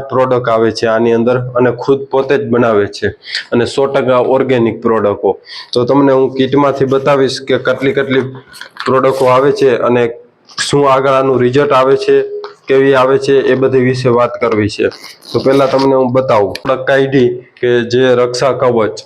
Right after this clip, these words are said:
રક્ષા કવચ એટલે મિત્રો જે મગફળી છે અથવા કપાસ છે તો એના પાંદડા છે એમાં ડાઘા પડી જાય એવી જીવાતો આવે છે. મગફળીની અંદર અત્યારે તો રતળિયું ના આવે પણ જે રતળિયા ટાઈપના પાંદડા થઈ જાય છે અને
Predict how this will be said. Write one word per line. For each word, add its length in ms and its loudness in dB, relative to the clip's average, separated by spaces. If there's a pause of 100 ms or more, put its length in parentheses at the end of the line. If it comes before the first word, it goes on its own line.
(140)
રક્ષા 300 -2
કવચ 380 0 (220)
એટલે 260 -2
મિત્રો 380 0
જે 140 0
મગફળી 580 -2
છે 180 0 (360)
અથવા 220 -2
કપાસ 440 -2
છે 120 0
તો 180 2
એના 260 0 (380)
પાંદડા 400 0
છે 180 0 (440)
એમાં 220 2
ડાઘા 300 2
પડી 300 0
જાય 140 2
એવી 260 2
જીવાતો 380 2
આવે 260 2
છે. 160 -2 (360)
મગફળીની 520 0
અંદર 300 2 (320)
અત્યારે 360 0
તો 160 0
રતળિયું 460 0
ના 80 2
આવે 280 0
પણ 220 -2
જે 160 2
રતળિયા 440 0
ટાઈપના 400 0
પાંદડા 640 -2
થઈ 240 0
જાય 220 2
છે 180 -2 (420)
અને 200 2